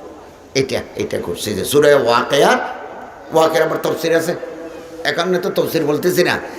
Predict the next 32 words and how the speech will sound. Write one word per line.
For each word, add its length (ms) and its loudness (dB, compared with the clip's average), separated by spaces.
এই, 140 6
এই 280 2
ঘটনার 400 4
পিছনে 240 0
একটা 220 4
ঘটনা 280 4
আছে, 260 -2
সমস্ত 300 2
তফসিরে 440 2
আছে 200 0
আর 60 0
কি। 120 -8
আর 160 4
এটা 200 2
তো 220 -2
তফসিরুল 300 2
কোরআন 300 2
মাহফিল। 280 -2
পরে 160 4
যখন 280 2
ওয়াজ 180 2
করতে 260 -4
গেছি, 220 -2
মানুষ, 280 0
এক 140 0
মানুষ 260 0
আমার 200 4
আসি 240 2
বলে, 340 4
"হুজুর, 220 6
আপনি 280 2
যে 280 0